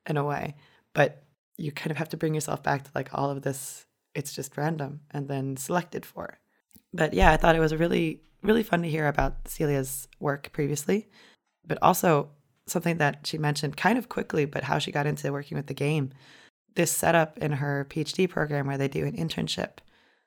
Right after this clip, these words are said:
for, I think she said, three months, and they're, they're, that they're kind of pushed to get out of the lab. Like, I think that sounds amazing.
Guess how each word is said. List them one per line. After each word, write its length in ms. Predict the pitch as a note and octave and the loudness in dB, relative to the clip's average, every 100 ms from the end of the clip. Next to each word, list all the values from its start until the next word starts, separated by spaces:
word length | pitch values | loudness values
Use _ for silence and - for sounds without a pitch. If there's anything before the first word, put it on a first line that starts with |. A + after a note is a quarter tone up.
| _ | _
for, 100 | - | -6
I 60 | D#3 | -2
think 160 | D3 | -2
she 80 | C#3+ | -4
said, 180 | - D3+ | -6 -2
three 140 | D3+ | 0
months, 320 | D3+ D#3 D3+ D#3 | 2 0 0 -4
and 120 | D3 | -4
they're, 120 | C#3+ | -4
they're, 260 | D3 D3 - - _ | -4 -6 -6 -14 _
that 120 | D#3+ | 0
they're 80 | D3+ | 0
kind 180 | D3 D3 | 2 0
of 60 | D3 | 2
pushed 240 | E3+ - | 0 0
to 80 | D3+ | 0
get 100 | C3+ | 2
out 120 | C3 | 2
of 60 | C3+ | 0
the 60 | |
lab. 420 | C3+ D3+ C#3+ C3 - - | -2 0 0 -2 -8 -2
Like, 260 | C3 C3 - _ _ _ _ _ _ - | -2 -2 -16 _ _ _ _ _ _ 6
I 100 | G3 | 6
think 100 | F#3+ | 4
that 160 | D#3 | 0
sounds 320 | D3+ C#3+ C#3+ - - | 0 -2 -4 -8 -6
amazing. 520 | C#3+ D#3+ F3 C3+ C3+ | 0 2 2 -2 -6